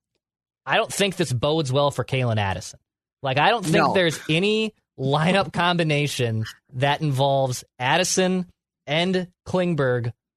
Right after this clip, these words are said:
Speaker 1: on the, not, definitely not paired together. That would just be suicide. That'd be literally waving the white flag defensively. But even just trying to figure out where they could be matched with other Wild defensemen, I don't think that even exists.
Speaker 2: Yeah, um,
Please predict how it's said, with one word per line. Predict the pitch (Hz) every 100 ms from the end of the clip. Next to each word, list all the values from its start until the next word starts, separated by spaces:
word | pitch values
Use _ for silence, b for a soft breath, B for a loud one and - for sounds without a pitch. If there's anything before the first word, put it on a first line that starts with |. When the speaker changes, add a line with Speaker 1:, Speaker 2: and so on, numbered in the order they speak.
| _ -
Speaker 1:
on | 143 151
the, | 139 147
not, | 160 156
definitely | 170 175 165
not | 127 156 -
paired | - 165 123
together. | 98 104
That | 117 139
would | 147
just | 123 -
be |
suicide. | 113 - 139 107 104 101
That'd | 123 139
be | 135
literally | 131 143
waving | 127 123 113
the | 110
white | 117 113
flag | 120 110
defensively. | 101 - 113 - 90 95 95 _ _ -
But | 151
even | 185 170
just | 147 160
trying | - 175 165
to |
figure | 160 160
out | 160 143
where | 151
they | 151 147
could | 143
be | 127 139 131
matched | 123 131 143 -
with | -
other | 131 135 156
Wild | 135 131 147
defensemen, | 127 - 135 - 180 185
I | 139
don't | 156
think | - 135
that | 127
even | 117 107 98
exists. | 95 92 - - _ _ _ _ _ _ _ _ _
Speaker 2:
Yeah, | 165 165 147 120 -
um, | 135 131 131